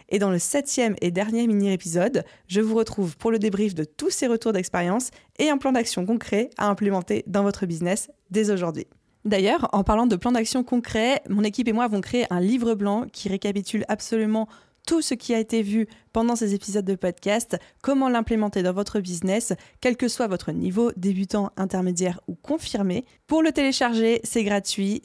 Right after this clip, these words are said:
Rendez-vous sur the bee boost point F R slash cent quatre-vingt-huit, the bee boost point F R slash cent quatre-vingt-huit pour télécharger le livre blanc de cette semaine d'épisodes de podcast et savoir exactement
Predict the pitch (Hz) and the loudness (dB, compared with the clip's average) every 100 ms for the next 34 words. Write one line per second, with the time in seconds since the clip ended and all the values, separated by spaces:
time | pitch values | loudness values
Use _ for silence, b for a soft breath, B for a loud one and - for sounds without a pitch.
0 | - 208 220 226 214 202 190 175 220 226 | -4 0 2 2 2 0 -2 0 -2 -2
1 | 208 220 - 208 190 - 185 185 - - | -2 -2 -2 -2 -2 -2 -4 -4 -10 -10
2 | - 196 180 180 - - - - 381 269 | -4 -2 -2 -4 -10 -12 -6 -4 -2 -4
3 | - 180 175 180 - - b - 190 277 | -2 -4 -2 -4 -6 -8 b -4 -2 0
4 | 247 262 - 254 247 214 - 190 185 - | 0 -2 -2 -2 2 0 0 -2 0 -2
5 | 277 240 - 196 254 - 254 233 220 202 | -2 -2 -2 0 0 0 0 2 2 0
6 | 202 233 180 190 285 247 247 214 220 285 | 0 2 2 2 2 2 0 2 0 -2
7 | B B 196 196 196 240 233 202 196 196 | B B -2 0 -2 0 2 2 0 -2
8 | 196 190 175 - 196 226 B B 190 208 | -2 0 -2 0 -2 -2 B B -2 0
9 | 190 185 208 - 214 220 | 0 0 0 0 0 0